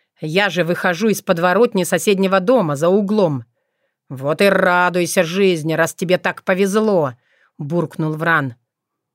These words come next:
«Ты себе даже не представляешь, как именно тебе повезло», рассмеялся лис. «Кстати, сейчас я тебе подарочек дам». «Это ещё по поводу?» подозрительно сощурился Чернокрылов.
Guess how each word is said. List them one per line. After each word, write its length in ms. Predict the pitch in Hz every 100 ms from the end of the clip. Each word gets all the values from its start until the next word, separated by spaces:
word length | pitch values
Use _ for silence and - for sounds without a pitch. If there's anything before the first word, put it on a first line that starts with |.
| _ _ -
«Ты 160 | 165
себе 300 | 160 175 170
даже 300 | 170 180 175
не 100 | 175
представляешь, 880 | 165 180 - - 180 170 190 185 -
как 240 | 175 170 190
именно 420 | 190 190 185 185
тебе 640 | - 196 175 254 269 196
повезло», 680 | - 147 165 175 196 170 120 _ _ _ -
рассмеялся 800 | 180 160 180 175 165 156 - 170
лис. 380 | 175 147 - _ _ _ _ _
«Кстати, 680 | - - 175 175 208 220 233
сейчас 500 | 196 151 180 196 220
я 100 | 208
тебе 260 | 208 214
подарочек 760 | 208 240 175 143 139 - 143 151
дам». 340 | 147 139 117 _ _ _ _ _ _ _ _
«Это 320 | 165 170 180 196
ещё 220 | 175 196
по 140 | 208
поводу?» 540 | 202 262 262 254 285 262 _ _ -
подозрительно 640 | 170 175 156 170 - 175
сощурился 680 | 170 185 - - 175 175 -
Чернокрылов. 840 | 160 180 170 170 - 175 175 -